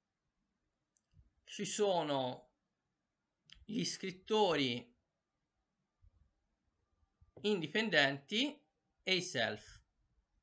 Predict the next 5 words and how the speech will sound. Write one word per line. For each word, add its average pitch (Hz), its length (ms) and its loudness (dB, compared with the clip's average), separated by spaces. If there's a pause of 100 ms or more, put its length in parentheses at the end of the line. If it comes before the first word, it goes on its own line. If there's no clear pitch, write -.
(320)
che 185 100 -6
sono 190 280 -4
due 196 460 -4 (200)
cose 123 280 -8
distinte. - 520 -16